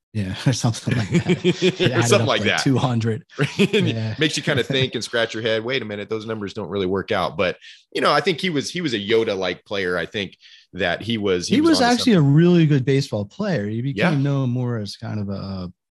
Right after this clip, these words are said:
Speaker 1: manager sort of personality later. We had
Speaker 2: Yeah,
Speaker 1: a,
Speaker 2: he had a
Speaker 1: uh,
Speaker 2: good
Speaker 1: the
Speaker 2: career.
Speaker 1: Phillies had a manager,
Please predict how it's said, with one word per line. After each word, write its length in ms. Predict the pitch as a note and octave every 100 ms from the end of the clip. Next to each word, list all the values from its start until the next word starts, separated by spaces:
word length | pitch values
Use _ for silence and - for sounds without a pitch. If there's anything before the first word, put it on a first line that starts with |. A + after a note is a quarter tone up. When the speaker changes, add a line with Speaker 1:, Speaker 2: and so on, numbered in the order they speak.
| _
Speaker 1:
manager 680 | A2 A#2 A#2+ A#2+ G#2+ G#2 G#2
sort 200 | G2+ G#2
of 80 | F#2
personality 840 | - A2 - G2 A2+ B2+ A#2 F#2
later. 360 | G2 G#2+ F#2+ - - - - - -
We 120 | F3+
had 80 | A3
Speaker 2:
Yeah, 60 | E3
Speaker 1:
a, 40 |
Speaker 2:
he 60 | A#2+
had 100 | A#2+
a 40 |
Speaker 1:
uh, 20 |
Speaker 2:
good 80 | A#2+
Speaker 1:
the 60 | A#2+
Speaker 2:
career. 80 | A#2
Speaker 1:
Phillies 320 | G3+ F3 D3+
had 140 | A#2+
a 60 | G#2+
manager, 540 | G#2+ G#2 G2+ G2 G#2